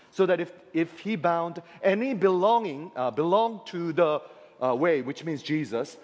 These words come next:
man or woman, I think this is added just to see, uh, just tell us what kind of state he was in. He doesn't care whether men, men or women. He doesn't care children or elderly. He doesn't care. He just wants to capture them,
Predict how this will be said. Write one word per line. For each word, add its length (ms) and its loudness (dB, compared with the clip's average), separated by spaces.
man 460 4
or 200 6
woman, 400 0
I 80 -8
think 180 -8
this 160 -4
is 180 -12
added 360 -2
just 340 -6
to 80 -10
see, 420 -12
uh, 140 0
just 240 -14
tell 180 -2
us 140 -6
what 120 -2
kind 140 -8
of 60 -8
state 240 -4
he 80 -6
was 200 -6
in. 180 -14
He 60 4
doesn't 240 6
care 140 -2
whether 280 0
men, 320 -8
men 140 -4
or 120 -8
women. 320 -10
He 60 6
doesn't 240 6
care 160 0
children 640 -2
or 160 0
elderly. 380 -4
He 100 2
doesn't 320 0
care. 380 -4
He 100 -8
just 320 0
wants 300 -6
to 240 -4
capture 400 2
them, 340 -6